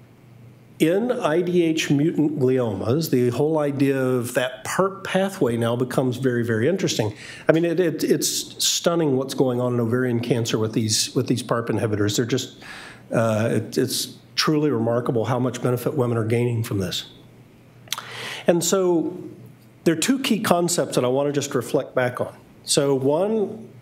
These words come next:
is a neomorphic enzyme and an oncometabolite concept. That's where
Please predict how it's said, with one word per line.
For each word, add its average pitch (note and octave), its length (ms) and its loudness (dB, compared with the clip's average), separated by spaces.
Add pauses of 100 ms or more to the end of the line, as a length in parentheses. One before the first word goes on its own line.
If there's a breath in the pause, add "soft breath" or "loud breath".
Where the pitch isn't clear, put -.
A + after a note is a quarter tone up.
is D3+ 460 2
a C3 60 2
neomorphic E3 800 0
enzyme C3 720 2 (140)
and B2+ 180 2
an A#2+ 160 -2
oncometabolite C3+ 1000 0
concept. G#2 520 -2
That's B2+ 260 0
where C3+ 340 0